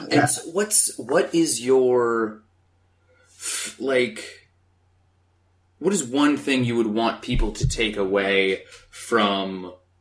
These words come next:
like, I'm sure there are guys out there being like, "Oh, I totally wanna be a male porn star.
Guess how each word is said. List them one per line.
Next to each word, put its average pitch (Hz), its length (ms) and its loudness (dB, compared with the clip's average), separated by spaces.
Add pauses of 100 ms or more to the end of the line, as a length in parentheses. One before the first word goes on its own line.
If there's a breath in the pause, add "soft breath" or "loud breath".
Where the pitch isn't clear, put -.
(1200)
like, 123 160 -2
I'm 131 100 -2
sure 156 160 4
there 135 160 6
are 113 40 2
guys 110 280 2
out 110 180 0
there 110 120 -2
being 107 260 -2
like, 107 320 -4
"Oh, 123 220 -6
I 120 160 0
totally 135 460 0
wanna 123 240 0
be 120 160 -4
a 117 60 -4
male 113 240 -6
porn 113 300 -8
star. 113 580 -2